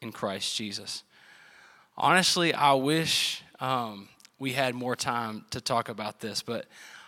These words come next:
I know right now in the physical realm, which is what we can see, taste, hear, feel, right now in the physical realm, you're sitting right now on some green chairs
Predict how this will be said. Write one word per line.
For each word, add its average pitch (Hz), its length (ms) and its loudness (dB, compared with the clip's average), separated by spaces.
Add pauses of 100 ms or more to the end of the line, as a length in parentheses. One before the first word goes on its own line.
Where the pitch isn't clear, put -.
I 147 100 8
know 175 180 10
right 147 300 8
now 160 240 8
in 147 140 2
the 131 80 2
physical 165 500 6
realm, 120 340 4
which 131 200 0
is 120 100 -2
what 131 220 2
we 143 100 4
can 131 180 -2
see, 151 460 4
taste, 139 460 2
hear, 139 200 0
feel, 113 480 -4 (600)
right 160 260 10
now 156 160 8
in 147 60 2
the 135 80 0
physical 156 360 2
realm, 127 480 6 (640)
you're 151 180 8
sitting 156 400 6
right 139 220 10
now 135 240 8
on 131 60 2
some 123 180 2
green 160 320 6
chairs 143 720 8